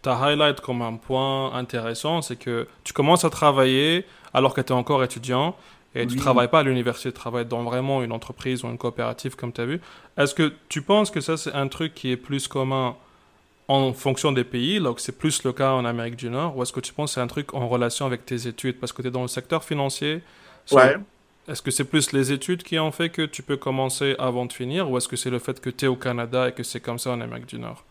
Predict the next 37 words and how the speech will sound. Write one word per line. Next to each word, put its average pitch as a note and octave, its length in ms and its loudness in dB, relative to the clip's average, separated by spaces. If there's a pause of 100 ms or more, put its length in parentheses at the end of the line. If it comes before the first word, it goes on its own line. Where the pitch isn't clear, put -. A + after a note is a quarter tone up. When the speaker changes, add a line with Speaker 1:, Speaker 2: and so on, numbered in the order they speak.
(460)
Speaker 2:
Ok, E3+ 300 4 (120)
mais D3 120 4
je C3 80 -4
pense G#3 220 4
que D#3 60 -10
tu D3 160 -8
vois, F#3 120 4
en D#3 60 0
Amérique C#3+ 300 0
du D3 100 -4
Nord, E3+ 240 2
ici, D#3+ 300 -6
c'est C3 360 4
justement C3+ 460 2
avec, C3 460 4
euh, B2 320 4
les, A#2 220 -2
les, G#2+ 260 -10
les G#2+ 60 -10
permis, C3 380 4
ton C#3 180 2
permis C3+ 320 2
d'études C#3+ 540 -4
qui B2 120 -16
te C3 100 -2
permet B2+ 460 6
de B2 100 2
travailler. B2 680 0 (360)
Donc A2+ 160 0
ça, D#3 120 4
ça D3+ 140 0
m'a B2+ 200 6
aidé A#2+ 220 6
à B2 140 8
vingt B2+ 320 -2
heures D3+ 140 0
semaine. C#3 480 0